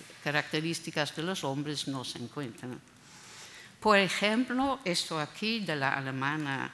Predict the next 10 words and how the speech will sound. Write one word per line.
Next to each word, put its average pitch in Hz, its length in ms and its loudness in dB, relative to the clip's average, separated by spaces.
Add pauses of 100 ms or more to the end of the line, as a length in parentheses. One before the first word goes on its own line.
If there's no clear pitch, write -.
(120)
Frida 143 420 -2
Schiff, - 540 -2 (1040)
que 202 140 2
vivió 196 680 0
seis 175 500 0
años 160 720 0
en 147 180 -2
Moscú 233 580 -2 (120)
con 151 320 -2
un 202 320 0